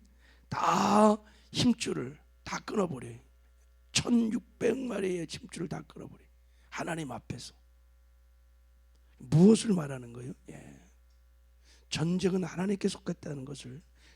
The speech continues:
다윗은 입술로만 고백하는 게 아니에요. 삶으로 고백하는 거예요. 야, 한번 그런 모습을, 다윗의 모습을 한번 보십시오. 예, 다 잘라버려요. 철저하게 하나님을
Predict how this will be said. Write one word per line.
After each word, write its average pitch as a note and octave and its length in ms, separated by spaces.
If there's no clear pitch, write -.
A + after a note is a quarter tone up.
다윗은 F3 400
입술로만 A#3 640
고백하는 F3+ 540
게 F3+ 80
아니에요. B2 360
삶으로 A3 600
고백하는 - 520
거예요. - 160
야, E2 40
한번 E3 260
그런 F#3 220
모습을, F#3 400
다윗의 F3 480
모습을 D#3 260
한번 D3 140
보십시오. - 440
예, A#2 60
다 - 100
잘라버려요. E3+ 520
철저하게 - 840
하나님을 F3 460